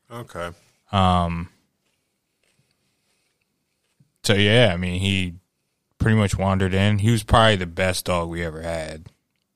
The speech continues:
Speaker 2: I mean, I, I can't believe
Speaker 1: 'Cause he, he appreciated shit.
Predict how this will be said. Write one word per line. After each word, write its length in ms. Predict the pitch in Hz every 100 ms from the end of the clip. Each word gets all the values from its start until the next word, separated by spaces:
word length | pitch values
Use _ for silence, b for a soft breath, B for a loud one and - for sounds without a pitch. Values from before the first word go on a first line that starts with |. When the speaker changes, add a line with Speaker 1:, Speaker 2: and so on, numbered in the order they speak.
| _ _ _
Speaker 2:
I 40 | 95
mean, 140 | 85
I, 320 | 82 90 85
I 40 | 90
can't 300 | - 90 82
believe 640 | 85 82 82 80 78 - _ _ _ _ _ _ _ _ _ _ _ _ _ _ _
Speaker 1:
'Cause 120 | -
he, 160 | 120 95
he 140 | - 123
appreciated 760 | 113 156 165 - 92 85 82
shit. 260 | - 90